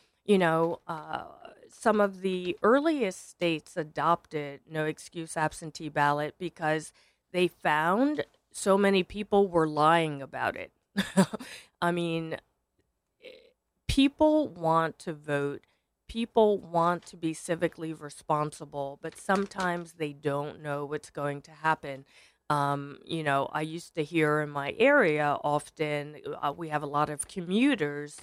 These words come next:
to New York City, um, and they actually didn't know if they might have a last minute meeting or get, um, called to stay in the office late. And technically, that, that's illegal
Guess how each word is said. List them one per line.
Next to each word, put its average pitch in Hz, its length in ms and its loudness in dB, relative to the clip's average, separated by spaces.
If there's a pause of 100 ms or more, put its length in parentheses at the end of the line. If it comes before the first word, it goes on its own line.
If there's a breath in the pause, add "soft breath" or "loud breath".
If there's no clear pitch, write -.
(140)
to 170 100 -6 (260)
New 156 160 -6
York 156 280 -4
City, 165 560 2 (480 soft breath)
um, 214 320 4 (160)
and 294 120 4
they 359 140 4
actually 359 500 4
didn't 233 380 2
know 156 300 -2
if 151 160 -16
they 170 120 0
might 160 280 0
have 165 180 0
a 156 60 -4
last 151 320 -2
minute 160 280 -14
meeting 262 540 4
or 165 120 -2
get, 156 300 -10 (120)
um, 147 320 -12 (400)
called 160 480 4
to 147 160 -14
stay 165 320 0
in 151 120 -6
the 151 140 -4
office 240 540 2
late. 214 420 6 (340 soft breath)
And 226 160 -2
technically, 339 640 2
that, 262 260 2 (180)
that's - 320 -2
illegal 302 680 4